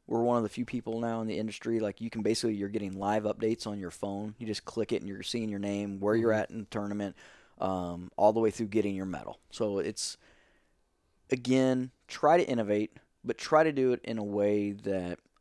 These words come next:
Speaker 1: um, it makes it easy for the consumer,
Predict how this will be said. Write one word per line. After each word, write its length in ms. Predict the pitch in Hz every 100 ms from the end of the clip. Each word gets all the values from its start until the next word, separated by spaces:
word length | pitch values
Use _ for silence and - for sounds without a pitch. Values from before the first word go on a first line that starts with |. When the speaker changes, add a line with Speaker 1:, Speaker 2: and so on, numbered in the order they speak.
| -
Speaker 1:
um, 500 | 95 85 82 80 92 _ _ _ _ _ _ _ _ _ _ _ _ _ _
it 140 | 117 -
makes 360 | 110 120 -
it 100 | 107 -
easy 360 | 110 104 98
for 500 | 98 107 101 92 87 - _
the 100 | -
consumer, 500 | - 98 - 98 95